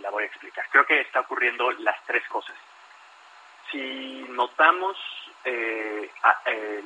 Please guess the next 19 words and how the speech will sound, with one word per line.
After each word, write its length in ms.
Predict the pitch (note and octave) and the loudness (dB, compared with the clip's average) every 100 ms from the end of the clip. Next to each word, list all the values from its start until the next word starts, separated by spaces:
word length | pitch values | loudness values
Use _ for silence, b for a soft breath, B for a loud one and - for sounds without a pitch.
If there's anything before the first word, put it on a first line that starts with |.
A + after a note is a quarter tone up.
| G#2 | 2
la, 180 | G#2 G#2+ | 2 2
las 640 | A2 G#2+ G#2 G2+ - - | 6 8 8 6 0 -10
tendencias 920 | - A2 A2+ B2 C#3 C#3 - C3+ C3+ - - - - - - - | -4 -4 0 0 0 -2 2 2 2 -2 -20 -20 -20 -20 -20 -14
históricas, 580 | - - C3 D#3 - - - | -12 0 0 2 0 -2 -4
quizá 260 | B2 A#2+ | 0 4
lo, 200 | B2 B2 | 6 4
lo 180 | A#2 A#2+ | 0 -4
más 320 | - B2+ B2+ | 4 6 6
notable 640 | B2+ A2+ - G#2+ G#2+ G#2+ G#2+ F#2 | 0 -6 6 6 6 0 0 2
a 80 | G2 | 0
destacar 580 | F#2+ - F#2 G#2+ A2 A#2 | -2 -8 2 6 6 4
y 80 | A2 | -6
preocupante 720 | - F#2+ - A#2+ B2 D3+ D#3 B B B - | -6 -6 4 4 6 0 -4 B B B -8
es 120 | A2+ | 4
la 120 | B2 | 4
persistencia 840 | - A#2 - A2 - C3+ C#3+ - | 4 -2 -4 -6 2 2 2 0
de 120 | C3 A2+ | 2 0
pobreza 640 | G#2 G#2 A#2 - A#2+ A#2+ - - | -2 2 2 4 6 6 4 -2
en 420 | A#2 A2+ A#2+ | 0 0 -2